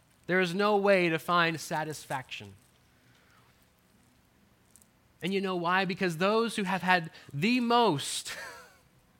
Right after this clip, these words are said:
have said the very thing.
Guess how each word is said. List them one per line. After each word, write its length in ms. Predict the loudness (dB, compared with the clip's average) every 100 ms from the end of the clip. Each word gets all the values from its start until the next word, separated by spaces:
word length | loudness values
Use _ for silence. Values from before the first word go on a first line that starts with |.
| _ _ _ _ _ _ _ _ _ _ _ _ _ _ _ _ _ _ _ _ _ _
have 220 | 2 2
said 600 | 0 -2 2 4 2 0 _ -6
the 100 | -4
very 300 | 0 0 0
thing. 360 | -4 -8 -8